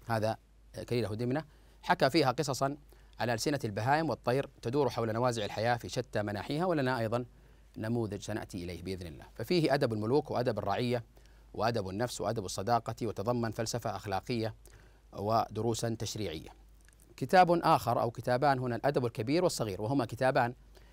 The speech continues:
صغيران في الحكمة أيضا ل-، لابن المقفع، الأدب الصغير والأدب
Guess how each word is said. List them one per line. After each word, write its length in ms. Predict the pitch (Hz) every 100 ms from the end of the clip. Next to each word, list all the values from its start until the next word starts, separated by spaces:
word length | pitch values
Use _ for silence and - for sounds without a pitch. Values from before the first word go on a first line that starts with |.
| -
صغيران 500 | - 113 117 131 127
في 320 | 120 131 123
الحكمة 520 | 110 - 110 107 92
أيضا 200 | 98 110
ل-، 280 | 104 113 -
لابن 320 | 110 104 104 107
المقفع، 440 | 98 95 104 - 117
الأدب 260 | 104 101
الصغير 420 | - 95 98 104 - - - -
والأدب 600 | 98 90 104 95 98 98